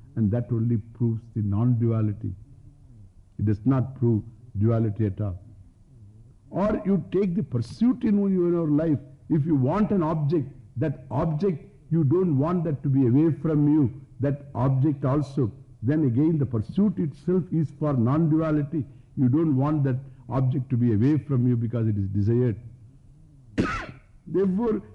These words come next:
you can't rest until the desired object you gain. Therefore, desirer and the desired get consumed. When the, if it is,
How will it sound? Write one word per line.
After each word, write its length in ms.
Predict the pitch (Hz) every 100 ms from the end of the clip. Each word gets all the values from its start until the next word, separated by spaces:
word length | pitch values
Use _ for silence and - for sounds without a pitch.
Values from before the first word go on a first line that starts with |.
| -
you 120 | 151 165
can't 280 | 190 214
rest 280 | 147 202 - -
until 300 | 156 165 170
the 120 | 160
desired 420 | 139 113 139 196 165
object 460 | 156 156 170 -
you 120 | 156
gain. 480 | 135 147 151 104 - -
Therefore, 460 | - 151 - 135 113 - - -
desirer 640 | 139 143 160 160 170 156 - - -
and 160 | 147
the 60 | 135
desired 680 | 117 127 131 135 147 139 107 - -
get 200 | 127 139
consumed. 960 | - 120 101 - - 131 135 117 104 - - - - - - - - -
When 480 | - 147 147 127 - -
the, 140 | 117
if 260 | 123 120 117
it 60 |
is, 60 | 120